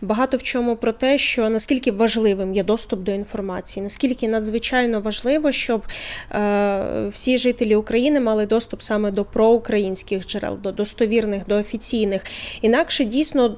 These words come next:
дуже легко можна потрапити на гачок ворожого впливу із усіма подальшими негативними наслідками. І виходить, що ми з вами поговорили про минуле, минуле, про фактично про теперішнє і трохи питання про майбутнє.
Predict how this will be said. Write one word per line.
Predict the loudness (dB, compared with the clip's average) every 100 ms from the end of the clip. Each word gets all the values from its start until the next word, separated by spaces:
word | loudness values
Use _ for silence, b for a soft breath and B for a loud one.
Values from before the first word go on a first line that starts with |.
| -6
дуже | 0 4 4 4
легко | 4 4 2 0 -2
можна | 0 -2 -2
потрапити | -2 0 0 0 -2
на | -2
гачок | -4 -4 -4 -2
ворожого | 0 0 0 -4 -6
впливу | -10 -4 0 2 0
із | 0 -2 -4 -4
усіма | -6 -4 -2 -2
подальшими | -2 -2 0 0 -2
негативними | -4 -4 -4 -4 -6 -6 -6
наслідками. | -6 -6 -8 -12 -12 -12 -14 B B B B B B B
І | 2 2
виходить, | 2 0 2
що | 2 2
ми |
з | 2
вами | 2 2
поговорили | 0 0 2 4 4
про | 2 2 2 0 0
минуле, | 4 4 2 2 0 -2 -4
минуле, | 2 4 4 4 4 2 2
про | 2 2
фактично | 2 -2 -2 -2 -2 -4
про | 0
теперішнє | 0 0 -2 -2 -2 -2 -2
і | -2
трохи | 0 0 -2
питання | -4 0 0 0
про | 0 2
майбутнє. | 2 0 -2 -8